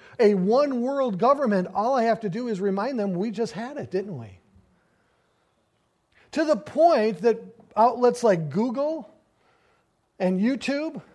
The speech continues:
anything that contradicted the World Health Organization's decrees was removed as seditious.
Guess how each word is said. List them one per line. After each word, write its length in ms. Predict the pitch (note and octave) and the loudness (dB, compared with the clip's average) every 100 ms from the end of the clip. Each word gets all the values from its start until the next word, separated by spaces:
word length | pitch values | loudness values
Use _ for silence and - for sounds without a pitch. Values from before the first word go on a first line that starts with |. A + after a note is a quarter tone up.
| _ _ _ _ _ _ _ _ _ | _ _ _ _ _ _ _ _ _
anything 500 | A3+ C#4 C#4 C4+ A#3+ | -2 0 -2 -2 0
that 140 | G#3 | 0
contradicted 800 | - A#3+ A3+ G#3 F#3 C#4+ A3+ F3+ | 0 -6 -2 -2 -2 -2 0 2
the 100 | F#3 | 2
World 460 | F3 G3+ A3+ A3+ F#3+ | 2 2 2 0 -2
Health 340 | E3+ A3 G#3+ | -2 0 0
Organization's 960 | G#3+ G#3 G#3 G3 F3 G#3 G#3+ G#3+ F#3 D3 | 0 0 0 -2 0 0 0 -4 -4 -4
decrees 680 | F3 - C4+ C#4 A3 A3+ G3+ | -6 -6 -10 -6 -6 -6 -2
was 240 | G3+ E3+ | -2 0
removed 760 | G3 G3+ A#3+ F4 C4+ A2 A2 - _ _ _ _ _ | -2 -2 -2 -4 -6 -8 -14 -20 _ _ _ _ _
as 160 | G3+ G3 | -6 -6
seditious. 840 | A3+ G3 D#4 D#4+ E4 A3 - - | -8 -6 -6 -6 -8 -10 -12 -20